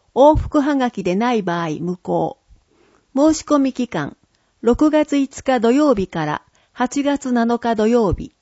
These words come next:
郵送必着。八月二十二日日曜日までに、抽選結果はがきを郵送します。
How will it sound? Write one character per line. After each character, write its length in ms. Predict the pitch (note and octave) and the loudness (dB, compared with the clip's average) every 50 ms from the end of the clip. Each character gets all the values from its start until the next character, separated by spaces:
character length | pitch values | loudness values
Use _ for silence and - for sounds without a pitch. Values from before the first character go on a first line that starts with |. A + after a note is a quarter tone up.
| _ _ - | _ _ -6
郵 200 | G3+ A#3 C4+ C#4+ | -2 0 0 -2
送 300 | C4 - - B3+ B3 A#3+ | -2 0 0 2 2 2
必 220 | - - G3 F#3 _ - | 0 -6 -12 -12 _ -10
着。 400 | - G3+ G3 - - F3+ D#3 - _ _ _ _ _ _ _ _ _ _ _ _ _ _ _ _ _ _ _ _ | -10 -10 -10 -8 -10 -12 -12 -12 _ _ _ _ _ _ _ _ _ _ _ _ _ _ _ _ _ _ _ _
八 300 | - - B3+ - - D#4 | -8 -6 -6 -2 -2 0
月 260 | D#4 E4 D#4+ E4 D#4 D#4 | 2 2 0 2 2 2
二 200 | D#4 E4+ E4+ D4+ | 2 2 2 2
十 240 | C4+ B3 A#3 G#3+ | 2 2 2 2
二 140 | G3 F#3 F#3+ | 2 0 0
日 300 | G#3 A3 A#3 A3 - G#3+ | 0 -2 -2 -4 -6 -4
日 340 | A3 G#3 G#3 - - C4+ C#4 | -4 -4 -4 -4 -2 0 0
曜 200 | D4+ D4+ D4 C4+ | 2 2 2 2
日 100 | A3+ G3 | 0 0
ま 160 | G3 G3 F#3+ | -2 -4 -4
で 140 | F#3 E3+ E3 | -4 -4 -6
に、 200 | D3 C3 - - _ _ _ _ _ _ _ - | -6 -8 -12 -16 _ _ _ _ _ _ _ -8
抽 260 | - C#4 D4 D#4 D#4 | -2 -2 0 -2 -2
選 300 | - - D4+ D4+ D4 C#4 | -2 -2 -2 -2 -2 -4
結 240 | - C#4+ C#4 C#4 _ | -4 -4 -6 -4 _
果 120 | - C#4 C4 | -6 -6 -4
は 160 | A#3 C4+ C4 | -4 -4 -2
が 140 | B3+ A#3 A#3 | -2 -4 -4
き 160 | - - F3+ | -4 -4 -4
を 100 | E3 D#3+ | -4 -2
郵 240 | D#3 E3 G3+ A3 A#3 | -2 -2 -2 -2 -2
送 300 | A3 - A3+ G#3+ G#3+ G#3+ | -2 -4 -4 -4 -4 -4
し 180 | - - - | -6 -8 -8
ま 200 | F#3+ F#3 F#3 F#3+ | -8 -6 -6 -8
す。 200 | F#3+ - - _ | -10 -14 -20 _